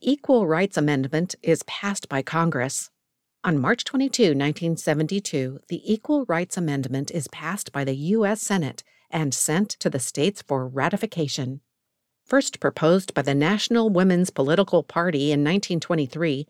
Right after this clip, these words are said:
the Equal Rights Amendment was to provide for the legal equality of the sexes and prohibit discrimination on the basis of sex. More than four decades later, the revival of feminism in the late nineteen sixties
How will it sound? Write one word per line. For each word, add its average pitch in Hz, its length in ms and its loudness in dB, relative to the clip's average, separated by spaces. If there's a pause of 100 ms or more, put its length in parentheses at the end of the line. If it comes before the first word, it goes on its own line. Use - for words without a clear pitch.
(120)
the 196 220 2
Equal 262 280 4
Rights 165 320 0
Amendment 160 600 -2
was 135 300 0
to - 180 -8
provide 160 640 -4
for 151 120 -2
the 143 200 0
legal 220 580 0
equality 208 680 0
of 147 140 -2
the 139 120 -2
sexes - 600 -6 (120)
and 151 240 -4
prohibit 214 500 -2
discrimination 190 920 -2
on 151 80 -4
the 139 80 -4
basis 151 420 -4
of 208 80 -2
sex. - 480 -8 (680)
More 165 160 0
than 131 180 -4
four 170 320 -4
decades 156 640 -6
later, 139 440 -4
the 165 100 0
revival 156 580 -2
of 143 140 -2
feminism 156 720 -2
in 165 100 0
the 151 80 2
late 147 300 -2
nineteen 175 360 -2
sixties 143 560 -4